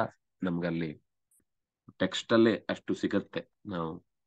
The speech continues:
ಟೆಕ್ಸ್ಟ್ ಅನ್ನು ಸರಿಯಾಗಿ ಯೋಚನೆ ಮಾಡಿದ್ರೆ ಪೇಜ್ ನಂಬರ್ ಹತ್ತರಲ್ಲಿ, ಹತ್ತನ್ನ ನೀವು ಗಮನಿಸಿದ್ರೆ ಅದರಲ್ಲಿ ಪೂರ್ತಿ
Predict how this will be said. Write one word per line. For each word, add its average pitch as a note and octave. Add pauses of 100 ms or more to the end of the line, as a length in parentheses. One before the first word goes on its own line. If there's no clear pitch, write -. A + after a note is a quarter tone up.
(180)
ಟೆಕ್ಸ್ಟ್ -
ಅನ್ನು G2
ಸರಿಯಾಗಿ F#2+
ಯೋಚನೆ F#2
ಮಾಡಿದ್ರೆ F2
ಪೇಜ್ F2
ನಂಬರ್ F2 (540)
ಹತ್ತರಲ್ಲಿ, F2 (720)
ಹತ್ತನ್ನ G2+
ನೀವು F#2
ಗಮನಿಸಿದ್ರೆ F2 (2500)
ಅದರಲ್ಲಿ G2
ಪೂರ್ತಿ B2+